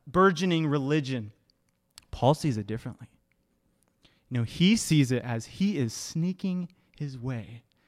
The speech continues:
to the center of the known world. He basically sees himself as a gospel Trojan horse,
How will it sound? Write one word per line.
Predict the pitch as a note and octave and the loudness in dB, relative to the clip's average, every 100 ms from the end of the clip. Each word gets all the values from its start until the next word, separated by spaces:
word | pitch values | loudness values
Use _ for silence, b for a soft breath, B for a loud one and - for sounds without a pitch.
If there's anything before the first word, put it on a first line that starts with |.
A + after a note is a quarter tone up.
| _ _ | _ _
to | - | -6
the | B2 A#2 | -2 -2
center | - - F3 - F3 | -2 -2 -2 -2 -2
of | D#3 A#2 | -2 -2
the | A2+ | -4
known | A2+ A#2+ B2 A#2+ | -2 -4 -4 -6
world. | G#2 G#2+ - - - _ _ _ _ _ _ _ _ _ _ _ _ _ | -10 -12 -16 -20 -20 _ _ _ _ _ _ _ _ _ _ _ _ _
He | F#3 | 4
basically | E3 G#3+ B3+ C4 G3+ | 10 12 12 8 8
sees | G3+ - F#3+ G#3+ | 8 6 6 8
himself | A3 F#3+ G3+ F#3 | 6 4 4 4
as | F3 | 4
a | C#3+ | 0
gospel | B2 D#3 E3+ F#3 - G3 | 2 4 4 2 -4 -8
Trojan | - - D#3+ E3 D#3 D#3 | -8 -4 0 0 -2 -8
horse, | A#2 A2+ - - - | -8 -12 -14 -20 -20